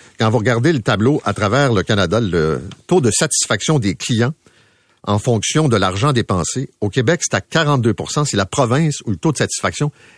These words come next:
est quand même le plus élevé. Vous allez me dire, c'est difficile, puis l'étude montre aussi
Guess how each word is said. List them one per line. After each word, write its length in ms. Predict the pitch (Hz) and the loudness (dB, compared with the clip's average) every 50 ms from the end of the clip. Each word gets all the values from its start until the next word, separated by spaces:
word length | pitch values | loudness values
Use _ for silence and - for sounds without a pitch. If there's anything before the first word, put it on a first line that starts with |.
| _ _ - | _ _ -2
est 80 | 139 | 0
quand 160 | - 151 135 135 | 2 2 2 4
même 180 | 165 185 147 | 4 4 4
le 100 | 123 101 | 2 0
plus 240 | - - 170 131 101 | 2 2 0 2 2
élevé. 260 | 104 85 85 85 80 - _ - - - - - _ - | 0 -2 -2 -4 -6 -8 _ -20 -20 -20 -20 -20 _ -4
Vous 60 | 104 | -2
allez 140 | 101 101 92 | 0 0 0
me 60 | 87 | 0
dire, 220 | 104 131 123 - - _ _ _ _ _ _ | 0 0 0 0 -2 _ _ _ _ _ _
c'est 220 | - - - 131 120 | -10 -4 -2 -2 0
difficile, 580 | 90 90 85 - - - 135 147 190 202 180 151 - | 0 -2 -4 -4 -2 0 2 2 0 0 -4 -8 -8
puis 140 | - 107 113 107 - | -4 -2 0 0 0
l'étude 380 | - - - - - 156 139 120 | 0 -2 0 2 2 2 2 2
montre 280 | 123 123 120 101 92 | 2 2 2 0 -2
aussi 280 | 95 87 - - 123 | -4 -4 -4 -4 -6